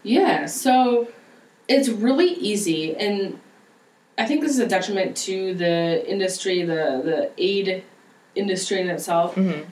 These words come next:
Speaker 1: um, in terms of the nomenclature used, so the
Speaker 2: Mm-hmm.
Speaker 1: language used when presenting an award letter.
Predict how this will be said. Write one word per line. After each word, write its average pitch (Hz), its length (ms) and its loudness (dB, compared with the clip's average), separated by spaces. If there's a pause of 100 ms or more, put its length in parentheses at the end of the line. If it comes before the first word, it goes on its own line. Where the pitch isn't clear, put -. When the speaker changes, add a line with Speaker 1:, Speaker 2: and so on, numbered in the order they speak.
Speaker 1:
um, 170 320 0
in 196 140 -4
terms 196 280 -2
of 170 320 0 (680)
the 180 260 0
nomenclature 180 720 0
used, - 300 -8
so 180 140 -6
the 180 80 -2
Speaker 2:
Mm-hmm. 180 80 -2
Speaker 1:
language 190 420 0
used 175 400 -2
when 170 240 -2
presenting 170 440 -6
an 165 80 -2
award 160 260 -4
letter. 160 460 -6